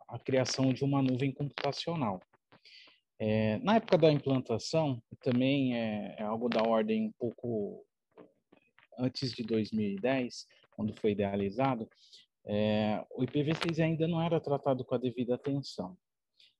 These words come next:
É, e o que acontece? O orquestrador, o, é, se-, é, selecionado na ocasião foi uma versão do Cloud Stack que, que não suportava I P v seis. Então, o que que acontece? Essa é uma dificuldade que nós temos aqui,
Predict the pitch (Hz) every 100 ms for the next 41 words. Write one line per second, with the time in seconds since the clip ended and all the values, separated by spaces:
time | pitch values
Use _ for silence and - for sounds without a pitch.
0 | _ _ - 98 101 98 95 95 95 98
1 | 101 - _ _ _ 107 110 - 123 131
2 | 127 - 104 98 - 107 117 117 143 135
3 | 147 120 120 117 117 65 107 92 104 101
4 | 101 98 98 98 101 - - - 101 -
5 | - - 110 107 - 104 107 104 104 101
6 | - 101 107 117 117 - 113 117 120 113
7 | 117 110 117 117 113 113 107 107 - -
8 | 104 110 127 117 - 123 123 117 117 120
9 | - - 120 123 117 123 123 127 135 -
10 | - - - _ _ - - - _ _
11 | - - 113 123 135 - 143 131 104 104
12 | 113 - 127 123 - - 135 123 120 -
13 | 123 120 113 - 113 117 107 101 160